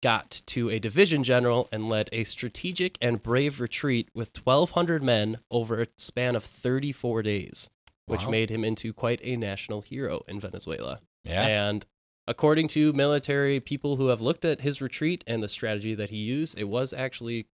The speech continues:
Speaker 1: quite brave and quite impressive that he was able to do this. So I guess he, he's not all talk. He's actually performing somewhat up to what he says he can.
Speaker 2: Did step up when the <laughs> when going really got
Speaker 1: When the
Speaker 2: tough.
Speaker 1: cards were down, he
Speaker 2: Yeah.
Speaker 1: actually did things.
Speaker 2: Honestly, I half expected him to be like, "Wait, who can I marry?"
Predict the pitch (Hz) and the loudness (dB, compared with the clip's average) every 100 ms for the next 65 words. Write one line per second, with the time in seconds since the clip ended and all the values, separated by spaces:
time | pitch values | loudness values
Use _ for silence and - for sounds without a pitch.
0 | - 143 - - 123 139 147 113 113 110 | -6 -4 -4 -2 0 0 0 -2 -4 -4
1 | - 113 120 120 _ _ _ _ - 127 | -6 -2 -2 -2 _ _ _ _ -8 -6
2 | - 135 - 101 - 95 104 95 95 104 | -2 -2 0 -4 -6 -8 -8 -8 -8 -8
3 | 98 101 95 71 - 87 95 123 - 156 | -8 -8 -8 -8 -8 -8 -6 -6 -4 -4
4 | - _ _ _ - 208 202 190 180 160 | -6 _ _ _ 2 4 4 4 4 4
5 | 156 - 101 76 - - _ - 123 123 | 4 2 -6 -6 -14 -20 _ -4 -2 0
6 | 120 - 117 - 113 113 113 107 107 113 | -2 -2 -4 -4 -6 -4 -2 -2 -4 -8
7 | - 147 104 101 90 98 - - 98 95 | -2 -2 0 -4 -4 -8 -10 -10 -10 -12
8 | - _ 123 110 104 - 101 - - - | -16 _ -6 -6 -6 -6 -6 -8 -12 -10
9 | 67 - _ - 170 156 - 151 - 139 | -10 -14 _ 0 0 0 2 4 6 6
10 | - - 110 110 110 104 98 - - 107 | 6 -2 0 0 0 -2 -2 -2 -4 -6
11 | 113 104 110 110 92 101 90 82 78 170 | -4 0 2 0 -2 0 0 0 0 4
12 | 175 165 - 175 175 165 151 120 107 101 | 4 4 4 4 4 2 2 2 2 -2
13 | 98 120 98 85 - 117 104 101 92 - | -4 -2 0 0 0 -2 -2 -4 -6 -10
14 | 92 98 107 131 - 135 101 113 110 120 | -8 4 6 6 6 4 4 4 0 -4
15 | - 107 - 107 101 98 90 82 95 92 | 0 0 0 -4 -4 0 0 2 0 0
16 | 95 107 101 92 87 | 0 2 4 4 4